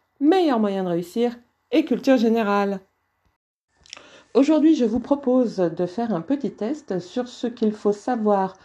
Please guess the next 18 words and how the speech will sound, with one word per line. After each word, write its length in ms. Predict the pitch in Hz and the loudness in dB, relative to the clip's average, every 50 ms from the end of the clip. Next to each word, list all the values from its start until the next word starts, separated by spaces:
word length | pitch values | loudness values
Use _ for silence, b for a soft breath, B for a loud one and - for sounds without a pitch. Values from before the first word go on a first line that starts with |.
| b b b b b b _ - | b b b b b b _ -4
en 120 | - 381 381 | -2 -2 -2
chimie. 640 | 370 - - 262 233 226 196 180 226 311 - - _ B B B B B B B B B B B - | -4 -4 -4 0 2 2 2 2 0 -4 -10 -16 _ B B B B B B B B B B B -4
Et 220 | - 202 220 214 208 | 0 2 2 2 2
donc, 480 | 185 240 240 254 262 262 262 - - | 2 2 2 2 2 2 0 -2 -2
euh, 200 | 202 180 180 180 | 0 2 2 2
eh 120 | 180 180 175 | 0 0 -2
bien, 260 | 180 170 170 165 165 | -4 -4 -4 -4 -6
comme 200 | 170 - 214 208 | -4 -4 -2 -2
d'habitude, 500 | 190 175 165 185 180 - 320 349 302 226 | -2 -2 -2 -4 -2 0 0 0 0 -2
vous 80 | 196 | -6
commencez 420 | 175 - 170 180 180 185 185 - 240 | -8 -8 -6 -6 -6 -6 -6 -6 -4
à 40 | 220 | -4
en 120 | 208 190 | -2 -2
avoir, 500 | 180 170 170 170 196 202 202 196 185 170 | -2 -4 -4 -2 -2 -2 -2 -4 -4 -4
euh, 140 | 160 156 147 | -4 -4 -2
oui, 240 | 143 151 202 247 277 | 0 2 2 4 4
l'habitude 540 | 214 165 147 165 180 - - 302 330 302 | 2 0 -2 -4 -6 -4 0 0 0 2
maintenant. 480 | 226 202 185 180 180 - 226 254 339 403 | 2 0 -2 -2 -4 -4 -2 -2 -2 -4